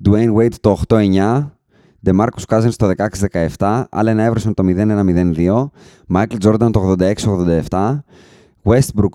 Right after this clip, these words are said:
το δεκατέσσερα δεκαπέντε και δεκαέξι δεκαεφτά και Kobe το μηδέν πέντε μηδέν έξι. Κανείς τους δεν πέρασε γύρω. Και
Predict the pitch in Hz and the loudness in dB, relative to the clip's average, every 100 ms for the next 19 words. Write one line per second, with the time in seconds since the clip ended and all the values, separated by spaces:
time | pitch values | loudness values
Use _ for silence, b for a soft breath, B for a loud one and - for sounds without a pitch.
0 | - 95 90 87 82 90 87 113 120 113 | -4 -2 0 -2 -4 -6 -4 -4 -2 -4
1 | 101 87 - 107 95 85 85 95 110 95 | -4 -4 -2 -2 -2 -4 -4 -4 -4 -6
2 | 92 80 76 92 107 143 - 98 - 135 | -6 -6 -4 -4 -4 -6 -6 -6 -2 0
3 | 135 156 123 110 113 123 131 123 120 113 | 0 -2 -2 0 -2 -2 -2 0 0 2
4 | 107 98 - - - _ 117 104 110 120 | 0 -2 -8 -16 -20 _ 0 2 2 2
5 | - 135 131 127 127 120 110 101 76 - | -2 -2 0 2 0 0 0 0 -2 -8
6 | b b b b b b b _ 120 117 | b b b b b b b _ -2 0
7 | 113 110 107 107 | 2 0 0 -2